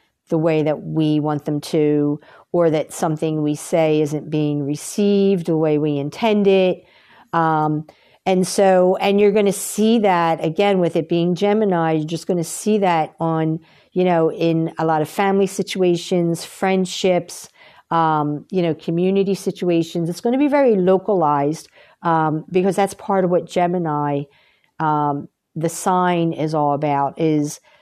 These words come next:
you know, it, it, you know, it teaches us, um, and it's the ruler of the third house,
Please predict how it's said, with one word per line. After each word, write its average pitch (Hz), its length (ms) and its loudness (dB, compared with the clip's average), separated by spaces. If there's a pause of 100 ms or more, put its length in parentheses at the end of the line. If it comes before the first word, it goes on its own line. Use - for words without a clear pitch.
(180)
you 175 100 -2
know, 160 160 2
it, 160 460 -4
it, 160 240 -6 (220)
you 180 120 0
know, 160 160 2
it 156 160 -2
teaches 202 540 -2
us, 165 520 0 (460)
um, 160 320 2
and 175 160 0
it's 170 220 -4
the 185 100 0
ruler 196 440 4
of 165 140 0
the 165 80 -2
third 165 340 0
house, 180 720 0